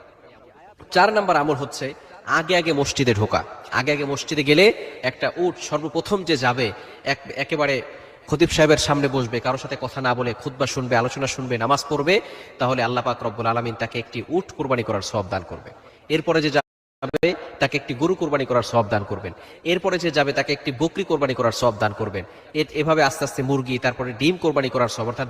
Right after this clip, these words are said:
ডিম দান করলে যে সওয়াব হয়, সেই সওয়াব আল্লাহ পাক রব্বুল আলামিন তার আমলনামায় দিয়ে দিবে। এজন্য মসজিদে আগে আগে যাওয়ার চেষ্টা করবেন। এবং এত ফজিলতপূর্ণ হাদিস আমি আর পাইনি। নবীজি সাল্লাল্লাহু আলাইহি ওয়াসাল্লাম জানিয়ে দিয়েছেন, যে ব্যক্তি জুমার নামাজের জন্য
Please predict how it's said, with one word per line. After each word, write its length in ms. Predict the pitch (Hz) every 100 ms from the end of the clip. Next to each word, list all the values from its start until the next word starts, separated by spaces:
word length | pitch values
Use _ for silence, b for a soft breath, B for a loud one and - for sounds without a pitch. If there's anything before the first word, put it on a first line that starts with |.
| 110
ডিম 260 | 147 196 208
দান 180 | 151 151
করলে 260 | 147 175 165
যে 120 | 151
সওয়াব 300 | - 131 117
হয়, 100 | 107
সেই 240 | - 165
সওয়াব 320 | 165 156 131 - B B B
আল্লাহ 220 | 127 123
পাক 180 | 120 120
রব্বুল 200 | 101 113
আলামিন 240 | 110 107
তার 140 | 98 98
আমলনামায় 380 | 110 107 104
দিয়ে 140 | 95 95
দিবে। 200 | 90 82 B B
এজন্য 220 | 127 156
মসজিদে 420 | 147 160 - 175 160
আগে 200 | 135 151
আগে 140 | 143
যাওয়ার 160 | 131 127
চেষ্টা 260 | 131 123
করবেন। 280 | 110 98 87 B B B
এবং 360 | 143 190 160 156 B B B
এত 180 | 170 -
ফজিলতপূর্ণ 800 | - - 170 277 285 - 226 202
হাদিস 440 | 135 156 151 - 117
আমি 220 | 131 143
আর 80 | 123
পাইনি। 260 | 143 165 143
নবীজি 120 | 127
সাল্লাল্লাহু 460 | - - - 139 151
আলাইহি 280 | 185 -
ওয়াসাল্লাম 300 | 156 165 160
জানিয়ে 220 | 143 143 139
দিয়েছেন, 340 | 131 - 117
যে 140 | 127
ব্যক্তি 260 | 139 151 160
জুমার 360 | 123 143 175 165
নামাজের 300 | 147 143 127
জন্য 300 | 120 110